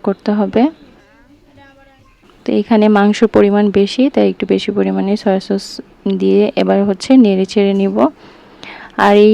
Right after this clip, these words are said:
পাঁচ মিনিটেই কিন্তু অনেকটুকু পানি বের হয়ে আসছে, মশলা কষানো হয়ে যাচ্ছে প্রায়। তা আমি কিছুক্ষণ নেড়ে চেড়ে ভালো করে এটাকে আর একটু কষিয়ে নিচ্ছি। আর এই রান্নাটাতে যেহেতু অনেক মশলা ব্যবহার করা হয়, তার জন্য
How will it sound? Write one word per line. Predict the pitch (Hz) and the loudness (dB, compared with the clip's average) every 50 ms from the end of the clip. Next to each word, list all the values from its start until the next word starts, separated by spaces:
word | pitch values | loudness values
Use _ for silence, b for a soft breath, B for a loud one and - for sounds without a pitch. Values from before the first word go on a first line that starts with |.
| 220 - - | 2 2 2
পাঁচ | 208 202 202 202 - - 233 | 2 2 2 0 0 0 2
মিনিটেই | 226 220 220 220 - - 226 220 214 - | 4 4 4 2 2 2 0 0 0 0
কিন্তু | 240 226 220 - - 262 262 214 196 196 | 0 0 0 2 2 4 4 4 4 2
অনেকটুকু | 196 202 202 196 - - 208 202 - 220 214 - 208 | 0 0 -2 -2 -2 -4 -4 -2 -2 -4 -4 -2 -4
পানি | 185 185 185 196 202 190 190 | -4 -2 -2 -2 -2 0 0
বের | 202 202 208 214 | 0 0 2 2
হয়ে | 202 196 196 196 | 2 2 2 0
আসছে, | 202 - - 226 220 220 196 | -2 -2 -2 -2 0 0 0
মশলা | 185 190 - - - 208 202 190 190 190 185 - - | -2 -4 -6 -8 -6 -4 -2 -2 -2 -2 -2 -2 -2
কষানো | 190 190 - - 208 202 202 208 208 | -2 -2 -2 -4 -4 -2 -2 -2 -2
হয়ে | 202 190 190 185 196 | -2 -2 -2 -4 -4
যাচ্ছে | 185 185 - - - 196 - | -6 -6 -6 -8 -8 -8 -6
প্রায়। | - 196 190 202 247 - B B B B B B B B B B B B _ _ | -4 -2 -2 0 -2 -4 B B B B B B B B B B B B _ _
তা | - 208 208 | 0 0 2
আমি | 208 208 202 - | 2 0 0 -2
কিছুক্ষণ | 208 - 220 - - 220 214 208 202 | -4 -4 -4 0 0 2 2 2 2
নেড়ে | 202 196 196 202 208 202 - | 2 2 2 2 2 0 0
চেড়ে | 220 202 202 208 202 196 214 208 | 0 2 2 2 0 0 -2 -2
ভালো | 196 196 196 202 202 - | 0 0 0 0 0 0
করে | 208 208 202 208 196 | 0 0 0 0 0
এটাকে | - 202 190 - 214 202 190 | -2 -4 -4 -2 -2 -2 0
আর | 185 185 185 | -2 -2 -4
একটু | - 208 - - | -6 -8 -4 -2
কষিয়ে | 202 202 - - 202 202 | -2 -2 -2 -2 -2 -2
নিচ্ছি। | 202 196 - - 220 208 | -4 -4 -2 0 2 2
আর | 196 196 202 | 2 2 0
এই | 202 202 202 202 208 | 0 0 0 0 0
রান্নাটাতে | 190 190 190 196 202 - 220 - 247 233 208 | 0 -2 -2 -4 -4 -4 -2 0 0 2 4
যেহেতু | 220 220 214 - - - 196 196 | 2 2 2 2 0 0 0 0
অনেক | 196 202 214 226 - 240 | 2 0 0 0 2 2
মশলা | 233 233 226 - 247 240 233 214 | 2 2 2 2 0 2 2 2
ব্যবহার | 208 190 202 220 226 214 - 214 | 2 2 2 0 0 0 2 2
করা | 214 220 220 220 | 2 2 2 2
হয়, | 208 208 214 214 208 | 2 0 0 0 -2
তার | 190 190 185 185 - | -2 -2 -4 -4 -4
জন্য | 202 202 202 | -2 -2 0